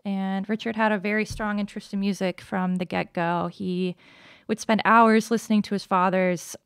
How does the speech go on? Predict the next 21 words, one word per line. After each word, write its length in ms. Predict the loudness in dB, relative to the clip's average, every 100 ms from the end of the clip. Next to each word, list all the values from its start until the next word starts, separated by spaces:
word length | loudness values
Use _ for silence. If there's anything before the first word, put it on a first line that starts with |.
| _
extensive 520 | -14 -2 0 2 0
collection 440 | -4 -2 -2 -2 -4
of 80 |
seventy-eights, 760 | -2 -2 -2 -2 -2 -2 -4 -6
which 200 | -12 -4
were 40 |
mostly 760 | -2 -2 -4 -10 -6 -4 -2 -6
classical 720 | -4 -2 -2 -6 -6 -4 -2
and 400 | -2 -4 -4 -8
jazz 340 | -6 -4 -2 -4
band 300 | -8 -6 -4
leaders. 500 | -4 -4 -4 -6 -14 -20 -20 _ _ _
And 100 | -6
he 60 | -6
became 260 | -2 -2
a 60 | 0
very 200 | -2 -2
talented, 640 | -2 -2 0 -2 -2 -2
mostly 380 | -2 -4 -4 -8
self-taught 720 | -6 -6 -6 -4 -2 -2 -6
pianist. 760 | -6 -4 -2 -4 -4 -8 -20